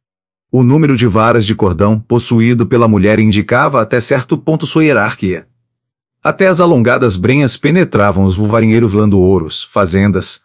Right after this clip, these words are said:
utensílios domésticos. Quando os objetos se peruntavam em gado, alugavam gente para arrebanhá-lo,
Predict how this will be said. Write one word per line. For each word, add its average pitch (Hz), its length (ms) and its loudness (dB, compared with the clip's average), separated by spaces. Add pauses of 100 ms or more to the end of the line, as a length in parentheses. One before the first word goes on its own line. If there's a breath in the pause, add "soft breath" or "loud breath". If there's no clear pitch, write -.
utensílios 127 840 0
domésticos. - 880 -2 (720)
Quando 156 220 0
os 135 100 0
objetos 127 580 0
se - 80 -2
peruntavam 123 540 0
em 127 60 2
gado, 123 520 0
alugavam 117 560 0
gente 110 400 0
para 110 280 0
arrebanhá-lo, 104 800 2